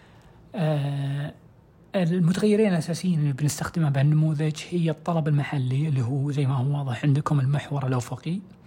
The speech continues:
والتنافسية، اللي زي ما هو واضح عندكم في المحور، آه، الرأسي. فالاقتصاد يكون بين هالمحورين. آه،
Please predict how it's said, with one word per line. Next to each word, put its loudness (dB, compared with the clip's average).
والتنافسية، 0
اللي 2
زي -2
ما 0
هو -2
واضح -8
عندكم -2
في -8
المحور، -10
آه، -12
الرأسي. -8
فالاقتصاد 0
يكون 2
بين 2
هالمحورين. -2
آه، -4